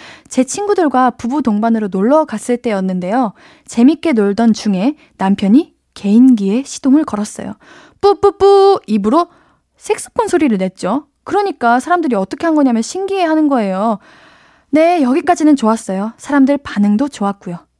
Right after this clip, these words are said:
근데 한껏 신난 남편은 급발진하기 시작했어요. 제가 오토바이 소리도 낼 줄 아는데 보실래요? 꼬끼요! 저 닭 소리도 똑같이 냅니다. 어허허, 코끼리 울음소리도 들어보실래요?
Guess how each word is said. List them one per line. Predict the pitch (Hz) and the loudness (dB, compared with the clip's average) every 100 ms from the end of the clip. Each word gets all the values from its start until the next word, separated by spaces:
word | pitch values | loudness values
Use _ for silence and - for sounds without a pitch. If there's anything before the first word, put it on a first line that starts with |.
| _ | _
근데 | - 214 196 247 196 _ _ _ _ | -2 0 2 0 -2 _ _ _ _
한껏 | - 339 330 330 320 _ | -4 -4 -2 -4 -4 _
신난 | - - 359 359 349 254 | -14 -8 -4 0 4 4
남편은 | 190 202 262 247 185 _ _ _ - | 2 0 2 2 0 _ _ _ -2
급발진하기 | 262 269 - 320 285 285 254 220 | -2 0 0 0 0 2 2 0
시작했어요. | 202 277 254 - 185 170 - - _ | -4 -8 -8 -10 -10 -12 -16 -20 _
제가 | - 214 254 | -4 0 0
오토바이 | 247 285 294 | 0 0 0
소리도 | 285 302 269 | 0 -6 -2
낼 | 220 | -2
줄 | 214 254 | -2 0
아는데 | 240 240 262 | 0 0 0
보실래요? | 226 214 233 269 285 - - _ _ _ - | -2 -2 0 -2 -2 -12 -20 _ _ _ -8
꼬끼요! | 277 302 320 359 427 466 480 453 440 440 427 - - | 2 4 4 2 2 2 4 4 2 2 0 -4 -12
저 | 240 | -12
닭 | 214 196 | -12 -12
소리도 | 349 330 311 | -8 -6 -6
똑같이 | - 330 427 | -6 -6 -2
냅니다. | 302 233 214 - | 0 0 -2 -2
어허허, | 277 339 349 320 - - | 0 2 2 0 -4 -20
코끼리 | - - 480 | -6 0 4
울음소리도 | 403 381 359 359 339 | 4 2 0 0 0
들어보실래요? | 349 254 247 247 302 320 302 320 | 0 0 0 -2 0 0 0 -2